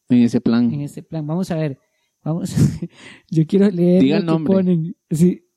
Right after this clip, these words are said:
Speaker 2: no, pero no tiene nada. Ah, uno puede poner en qué trabaja o el
Speaker 1: Sí,
Speaker 2: o
Speaker 1: como
Speaker 2: lo que
Speaker 1: cosas, como los
Speaker 2: estudia, la
Speaker 1: gustos y así.
Speaker 2: universidad, a dónde vive.
Speaker 1: Ajá.
Speaker 2: Vamos a ver, me sale, ay, quiero una, no, no tiene.
Speaker 1: Yo debí descargarlo para medir bien.
Speaker 2: Sí.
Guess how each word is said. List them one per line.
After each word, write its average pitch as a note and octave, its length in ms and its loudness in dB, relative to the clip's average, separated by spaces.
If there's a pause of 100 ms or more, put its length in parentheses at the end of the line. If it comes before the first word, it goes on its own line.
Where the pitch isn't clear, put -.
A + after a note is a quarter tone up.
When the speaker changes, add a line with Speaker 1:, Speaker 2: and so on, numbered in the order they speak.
(140)
Speaker 2:
no, D#3+ 220 2
pero C#3+ 180 -6
no C#3+ 100 -4
tiene E3+ 260 -4
nada. C#3+ 420 -6 (400)
Ah, F3+ 100 0
uno G3 220 2
puede G#3+ 180 2
poner F3 480 -2 (520)
en D#3+ 140 -4
qué D#3+ 120 -8
trabaja F3 560 -6
o C3+ 160 -2
el C3 240 -10 (100)
Speaker 1:
Sí, - 220 0
Speaker 2:
o - 40 -6
Speaker 1:
como B2+ 180 0
Speaker 2:
lo C#3+ 80 -4
que A#2+ 40 2
Speaker 1:
cosas, D3+ 280 -2
como B2 220 2
los A#3 160 2
Speaker 2:
estudia, C#3+ 200 2
la D#3+ 80 0
Speaker 1:
gustos E3 120 -8 (200)
y - 60 -4
así. A2+ 180 -2
Speaker 2:
universidad, F3 400 0 (480)
a C#3+ 80 -2
dónde D3+ 240 2
vive. E3+ 440 4
Speaker 1:
Ajá. G#2 420 0 (640)
Speaker 2:
Vamos F3 320 2
a - 60 2
ver, D#3+ 120 0
me D3 100 2
sale, D#3+ 320 -4 (640)
ay, C3+ 340 -12
quiero C#3+ 240 -8
una, D#3 300 -4
no, C3+ 300 -8
no C3 160 -8
tiene. B2+ 400 -10 (100)
Speaker 1:
Yo B2+ 100 2
debí C#3+ 240 -2
descargarlo B2 580 -4
para G2+ 220 -4 (120)
medir G2+ 260 -2
bien. A#3+ 140 0
Speaker 2:
Sí. C4+ 840 4